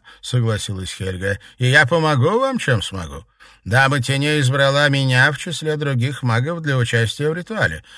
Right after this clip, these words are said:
Скоро я отправлюсь в её замок, но тайно меня будет сопровождать мой народ». «Мы уже послали весточку на север. Оборотни тоже натерпелись от происка властелинов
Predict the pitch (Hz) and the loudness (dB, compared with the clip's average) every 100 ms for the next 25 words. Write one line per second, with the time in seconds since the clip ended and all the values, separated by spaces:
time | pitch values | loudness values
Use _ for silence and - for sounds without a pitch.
0 | - - - - 127 143 165 170 180 196 | -20 -20 -8 0 4 6 8 6 6 4
1 | 196 185 190 185 190 175 233 214 156 156 | 4 -2 -2 -2 -2 -2 0 2 0 -2
2 | 139 123 - 104 98 127 208 240 233 233 | -2 -2 0 4 4 2 -2 -6 -4 -4
3 | 220 226 - 202 202 170 139 117 117 139 | -4 -6 -8 -8 -2 2 2 2 0 -2
4 | 160 170 185 240 240 - _ _ _ _ | -4 -4 -6 -6 -12 -20 _ _ _ _
5 | _ _ _ - 277 247 202 - 175 135 | _ _ _ 2 4 6 4 4 2 4
6 | 170 165 127 113 104 117 - 110 110 - | 2 4 4 2 0 -4 -4 -2 -2 0
7 | 113 113 - - - - 117 147 160 147 | 0 0 -6 -14 -20 -6 2 4 4 2
8 | 151 139 135 160 151 160 151 139 170 151 | 2 0 4 6 6 4 2 0 0 2
9 | 165 156 - 156 165 160 147 160 151 147 | 2 2 0 -2 2 2 2 0 2 -2
10 | - 156 156 160 | 0 0 0 0